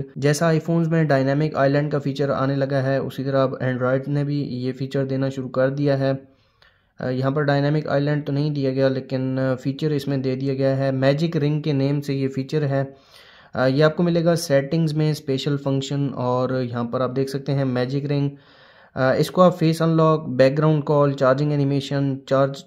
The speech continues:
कंप्लीट रिमाइंडर और लो बैटरी रिमाइंडर पर लगा सकते हैं।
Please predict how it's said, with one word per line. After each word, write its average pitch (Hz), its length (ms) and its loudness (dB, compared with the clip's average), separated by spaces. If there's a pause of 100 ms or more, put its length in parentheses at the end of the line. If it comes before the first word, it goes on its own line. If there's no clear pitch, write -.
कंप्लीट 139 440 -2
रिमाइंडर 135 480 2
और 131 460 2
लो 139 160 2
बैटरी 135 260 2
रिमाइंडर 135 400 -2
पर 139 140 -4
लगा 131 240 2
सकते 143 280 -6
हैं। 139 260 -2